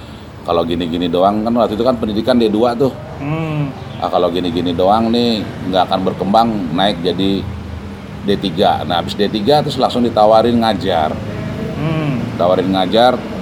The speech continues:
Speaker 1: nanti akan disekolahkan. Habis itu saya masuk jadi pengajar di N H I itu,
Speaker 2: Hmm.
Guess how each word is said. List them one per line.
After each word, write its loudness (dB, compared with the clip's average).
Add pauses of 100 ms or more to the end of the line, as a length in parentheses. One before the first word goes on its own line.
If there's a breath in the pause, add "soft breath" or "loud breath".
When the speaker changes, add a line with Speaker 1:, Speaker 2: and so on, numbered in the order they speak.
(140)
Speaker 1:
nanti 0
akan 4
disekolahkan. 2
Habis -2
itu -2
saya 2
masuk 0
jadi -2
pengajar 2
di 0
N -4
H 0 (120)
I 0
itu, 0
Speaker 2:
Hmm. 0